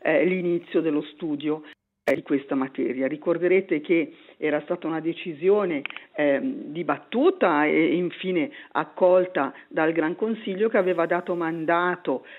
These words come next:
al Dipartimento e quindi di conseguenza anche alla sezione di organizzare poi in concreto questo inizio, ehm, con il tedesco, eh, in prima media, e questo avverrà a partire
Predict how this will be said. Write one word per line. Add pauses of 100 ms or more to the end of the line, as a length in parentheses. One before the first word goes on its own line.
(120)
al
Dipartimento
e
quindi
di
conseguenza
anche (260)
alla
sezione (180)
di
organizzare
poi
in
concreto (280)
questo (200)
inizio, (220)
ehm,
con
il
tedesco, (220)
eh,
in
prima
media,
e
questo
avverrà
a
partire